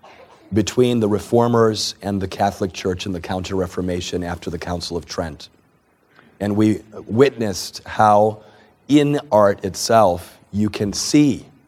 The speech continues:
visually, in the media, you can see this battle and this controversy taking place. And, uh, for some of you, that may have been a new perspective,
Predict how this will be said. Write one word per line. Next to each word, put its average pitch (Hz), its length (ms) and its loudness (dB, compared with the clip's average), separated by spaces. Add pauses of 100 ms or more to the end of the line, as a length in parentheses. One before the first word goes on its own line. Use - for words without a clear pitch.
(320)
visually, 117 600 2 (800)
in 110 160 2
the 107 80 2
media, 120 560 2 (880)
you 107 140 0
can 107 200 -4
see 110 600 0 (280)
this 104 280 -2
battle 101 720 2
and 95 160 -6
this 90 140 -8
controversy 87 720 -8
taking 80 360 -10
place. 73 500 -12 (1800)
And, 107 340 0
uh, 110 140 4
for 110 160 -4
some 127 220 -2
of 127 100 -2
you, 131 120 0
that 117 180 0
may 117 120 -2
have 117 120 -2
been 120 120 -4
a 117 60 -4
new 117 160 -2
perspective, 104 800 -4